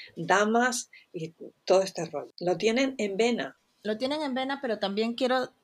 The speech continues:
Speaker 2: aclarar que no es el único, si-, no se dedican exclusivamente a ese tipo de series, porque China genera
Speaker 1: Ah, bueno, ya, no, a ver,
Speaker 2: genera un
Speaker 1: pero estoy
Speaker 2: montón
Speaker 1: hablando de, mm, cómo les da el ataque este de,
Speaker 2: Sí.
Speaker 1: de crear los, los fuxia y xianxia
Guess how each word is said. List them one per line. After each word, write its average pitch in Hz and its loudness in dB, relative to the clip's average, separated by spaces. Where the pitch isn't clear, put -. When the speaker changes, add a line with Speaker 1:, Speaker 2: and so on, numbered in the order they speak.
Speaker 2:
aclarar 196 0
que 208 -2
no 202 2
es 220 0
el 220 0
único, 208 -2
si-, 202 -6
no 196 0
se 247 -2
dedican 226 0
exclusivamente 202 -2
a - 0
ese 208 -4
tipo 202 -2
de 196 0
series, 185 -4
porque 190 -8
China 208 -2
genera 220 2
Speaker 1:
Ah, 202 6
bueno, 156 2
ya, 180 6
no, 160 -2
a 156 4
ver, 170 8
Speaker 2:
genera 214 8
un 254 6
Speaker 1:
pero 254 6
estoy 254 6
Speaker 2:
montón - 10
Speaker 1:
hablando 208 6
de, 185 6
mm, 185 -4
cómo 208 8
les 196 8
da 185 8
el 190 10
ataque 185 8
este 208 4
de, 170 6
Speaker 2:
Sí. 175 -6
Speaker 1:
de 156 0
crear 156 2
los, 190 4
los 170 -2
fuxia 202 6
y 190 4
xianxia 180 4